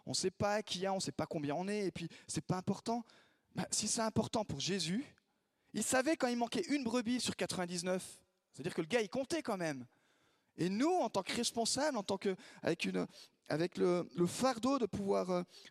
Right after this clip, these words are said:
euh, soutenir vos âmes dans la foi, on devrait pas compter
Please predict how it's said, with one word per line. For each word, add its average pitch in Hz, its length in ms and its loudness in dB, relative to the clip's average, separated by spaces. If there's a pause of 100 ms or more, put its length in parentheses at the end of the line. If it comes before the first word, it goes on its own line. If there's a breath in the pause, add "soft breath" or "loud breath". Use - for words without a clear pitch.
euh, 156 300 0 (180)
soutenir 233 500 -2
vos 202 240 2
âmes 240 160 0
dans 185 100 0
la 190 100 0
foi, 247 220 2
on 214 120 2
devrait 185 220 0
pas 285 180 0
compter 247 520 -2